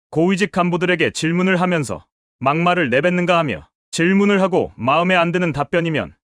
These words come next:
말을 끊으면서 큰 소리로 모욕을 주었습니다. 하지만 이런 모습들을 보며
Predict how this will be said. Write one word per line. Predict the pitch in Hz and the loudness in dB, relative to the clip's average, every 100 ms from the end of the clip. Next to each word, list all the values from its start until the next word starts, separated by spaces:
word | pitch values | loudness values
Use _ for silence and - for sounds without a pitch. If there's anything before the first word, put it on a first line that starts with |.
| _ _ _ | _ _ _
말을 | 127 160 185 | 0 2 0
끊으면서 | 208 202 190 175 123 - _ | 0 0 0 0 -2 -4 _
큰 | - 220 | -2 0
소리로 | 220 196 120 | 0 0 -2
모욕을 | 92 143 180 196 | 0 0 0 -2
주었습니다. | 190 185 - 165 107 - _ _ _ | 0 -2 -2 -4 -4 -8 _ _ _
하지만 | - 196 202 120 76 _ | -2 0 2 0 -4 _
이런 | 147 196 | -2 2
모습들을 | 185 185 196 208 196 | 2 0 -2 0 0
보며 | 160 165 123 - | 2 0 -2 -6